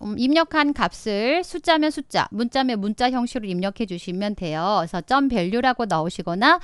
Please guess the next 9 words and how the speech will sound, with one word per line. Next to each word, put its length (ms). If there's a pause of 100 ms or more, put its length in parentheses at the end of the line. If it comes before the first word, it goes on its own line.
(180)
또는 240
브이에이엘 960
함수를 640
이용하셔서 880 (260)
"숫자 360
형식으로 480
작성하겠습니다."라고 1400
하셔도 320
돼요. 400